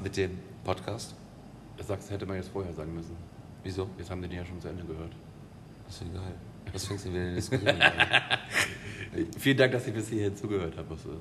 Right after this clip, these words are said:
Speaker 1: Ja, auf jeden Fall. Vielen Dank, dass ihr uns gewogen seid.
Speaker 2: Ge-, dass ihr uns, ja.
Speaker 1: Kennst du, nee, du bist ja zu
Speaker 2: Gewo-,
Speaker 1: jung dafür.
Speaker 2: nein, gewogen.
Speaker 1: Nina Ruge hat früher
Speaker 2: Ach so.
Speaker 1: im Fernsehen immer gesagt,
Speaker 2: Nee, das kenn ich
Speaker 1: „Alles
Speaker 2: nicht.
Speaker 1: wird gut.“ Das ist die, die, die sich dann die Haare abgebrannt hat.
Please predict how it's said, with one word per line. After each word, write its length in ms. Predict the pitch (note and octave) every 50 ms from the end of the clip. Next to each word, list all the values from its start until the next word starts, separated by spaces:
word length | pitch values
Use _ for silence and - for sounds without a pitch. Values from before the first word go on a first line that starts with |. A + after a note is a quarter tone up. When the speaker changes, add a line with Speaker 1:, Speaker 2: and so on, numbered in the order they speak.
| E2+ - - -
Speaker 1:
Ja, 160 | A2 B2 A2 G2+
auf 100 | - -
jeden 120 | A2+ G#2+
Fall. 260 | - A2+ G2 F#2 F#2+ - - - - - - - - - - -
Vielen 180 | - C3 C3 B2+
Dank, 140 | C3 B2
dass 140 | A#2+ A2+ - A#2
ihr 60 | -
uns 140 | A2 - -
gewogen 440 | - F#2 E2+ G#2+ B2 A#2 A#2 G2+
seid. 440 | F2+ F#2+ F2 F2 F#2+ G2 F#2 - -
Speaker 2:
Ge-, 140 | G#2+ G#2 F2
dass 180 | - G2 - G#2
ihr 80 | - -
uns, 220 | F#2+ F#2+ F#2 - - -
ja. 200 | F#2 F2 - - - - - -
Speaker 1:
Kennst 200 | A#2 A2 A2 A#2
du, 60 | G#2+
nee, 160 | G#2 G2+ G#2
du 80 | G2 F#2
bist 160 | E2 F2 -
ja 60 | D#2
zu 80 | D#2+ F#2 F2
Speaker 2:
Gewo-, 60 | F2
Speaker 1:
jung 140 | F#2+ F#2+ -
dafür. 180 | - F2+ G2 G2
Speaker 2:
nein, 120 | G2 F2+
gewogen. 280 | E2+ D#2+ F2 F#2 A2+ A#2+ - - -
Speaker 1:
Nina 220 | - G#2 A2+ A#2 G#2
Ruge 340 | G2 F#2+ G#2+ A#2+ A2+ A2+ G2+
hat 160 | G2+ G2+ -
früher 180 | - - G#2 G#2+
Speaker 2:
Ach 40 | G2+
so. 60 | F#2
Speaker 1:
im 80 | E2+
Fernsehen 300 | D#2+ F#2+ G2+ G2 F#2+ G2+
immer 160 | F#2 F2 F#2 F#2+
gesagt, 400 | F#2+ F#2+ G2 G2 G2 G2 - - - F2+ F2
Speaker 2:
Nee, 60 | F2 F2
das 80 | E2
kenn 80 | - E2
ich 40 | E2+
Speaker 1:
„Alles 180 | E2+ G2 G2 F#2+
Speaker 2:
nicht. 100 | - G2
Speaker 1:
wird 160 | F#2+ - -
gut.“ 300 | G#2 G2+ F#2 - - - - - - - - - - - - - - -
Das 160 | - - - G2+
ist 160 | G2 - -
die, 80 | G#2+ G#2+
die, 340 | G#2 G#2 G#2 G#2 G#2 G#2 G2+
die 180 | G#2 - G2
sich 160 | F#2 F2 -
dann 100 | G2+ G2
die 120 | F#2 F#2 F#2+
Haare 200 | G2 G2+ G2 -
abgebrannt 500 | - - - - - - - D#2 D2+ -
hat. 100 | -